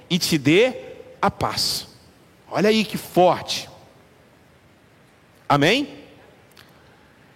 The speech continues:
Então, começamos a dizer o seguinte:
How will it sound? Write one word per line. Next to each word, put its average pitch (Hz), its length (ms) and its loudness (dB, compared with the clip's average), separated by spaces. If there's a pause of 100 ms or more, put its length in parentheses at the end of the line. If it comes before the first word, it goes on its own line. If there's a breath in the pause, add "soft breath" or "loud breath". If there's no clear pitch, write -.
(340 loud breath)
Então, 190 500 2 (640)
começamos 262 1080 2
a - 20 -12
dizer 214 460 2
o 277 80 -4
seguinte: 240 1000 0